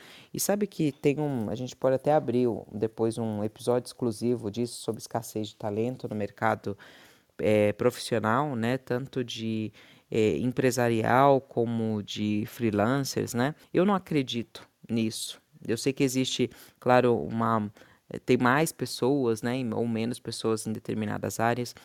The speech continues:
mas escassez de talento quando você tá procurando do mesmo jeito os talentos, né, e oferecendo as mesmas condições, né, porque muitas vezes você não tem capacidade pra se fo-, pra formar pessoas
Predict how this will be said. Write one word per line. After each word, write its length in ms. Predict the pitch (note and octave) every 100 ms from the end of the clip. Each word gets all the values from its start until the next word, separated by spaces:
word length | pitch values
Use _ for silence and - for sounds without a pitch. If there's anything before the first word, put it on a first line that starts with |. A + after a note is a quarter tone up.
| -
mas 160 | C3
escassez 460 | C3 - C#3 - D3+
de 80 | D3
talento 580 | C#3 C3 C3 D3 D3+ C#3+
quando 240 | C#3 C3
você 220 | C3 -
tá 100 | C3+
procurando 540 | - C3+ - B2+ C3 C#3+
do 140 | A#2
mesmo 420 | A2 D#3+ F3+ E3
jeito 300 | B2 A#2+ A#2+
os 100 | -
talentos, 580 | - - E2+ E2+ - - -
né, 240 | G#2 C3 - -
e 140 | A#2+ B2
oferecendo 600 | A#2+ C3 B2 - D3 C#3+
as 60 |
mesmas 380 | B2 B2 C#3 C3+
condições, 1080 | - C#3+ D#3 - - A#2+ A#2 A#2 - - - -
né, 300 | A2 C3 - - - - - _
porque 240 | B2+ C#3
muitas 340 | C#3 D3+ D3+ C3+
vezes 340 | C#3+ D#3 C#3+
você 320 | C3+ C3 C#3+
não 200 | C#3 C#3
tem 300 | C3+ C#3+ C#3+
capacidade 640 | C#3+ C#3 C3+ - B2+ B2+ -
pra 160 | -
se 200 | B2+ -
fo-, 260 | - - A2+
pra 240 | - A#2+
formar 580 | A#2 - C#3+ B2+ B2 D3+
pessoas 640 | - A#2+ - G#2+ G2+ G2